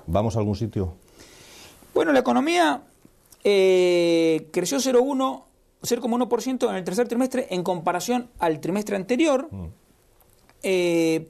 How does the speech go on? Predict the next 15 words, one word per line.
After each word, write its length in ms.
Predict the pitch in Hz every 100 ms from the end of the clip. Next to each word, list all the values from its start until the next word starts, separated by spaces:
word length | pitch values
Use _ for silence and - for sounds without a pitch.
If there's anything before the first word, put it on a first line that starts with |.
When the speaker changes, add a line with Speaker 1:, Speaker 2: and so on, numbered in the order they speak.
| -
Speaker 2:
puede 180 | 220 208
crecer 240 | 196 214
otro 220 | 208 202
tanto 320 | 196 247 190 170
o 40 |
un 280 | 185 196 175 _
poquito 280 | 185 185 220
más 180 | 220 214
en 60 | 160
el 60 |
cuarto 240 | 160 208 185
trimestre 300 | 202 233 -
respecto 320 | - 190 214
al 100 | 202
tercero, 460 | 240 - 262 262